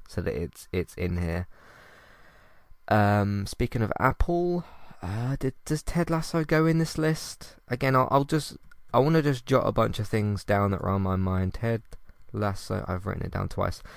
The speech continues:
Ted Lasso, Servant. Servant is gonna be on that list. Um, Squid Game. That was amazing.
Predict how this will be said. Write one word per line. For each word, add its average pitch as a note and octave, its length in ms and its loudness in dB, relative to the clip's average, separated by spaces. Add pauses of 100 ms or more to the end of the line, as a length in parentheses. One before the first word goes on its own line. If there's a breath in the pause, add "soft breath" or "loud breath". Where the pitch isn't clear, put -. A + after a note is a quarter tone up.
(320 loud breath)
Ted A#2 180 2
Lasso, G#2+ 600 2 (1160)
Servant. G#2+ 680 0
Servant A#2 480 4
is G2+ 200 2
gonna F#2+ 220 -2
be F#2+ 120 2
on F#2 160 2
that E2+ 140 0
list. - 500 -4 (1080 soft breath)
Um, F#2 800 2 (1600)
Squid - 340 -2
Game. C3 380 0 (1600 soft breath)
That F#2 200 -6
was G#2 160 -6
amazing. A2 640 -2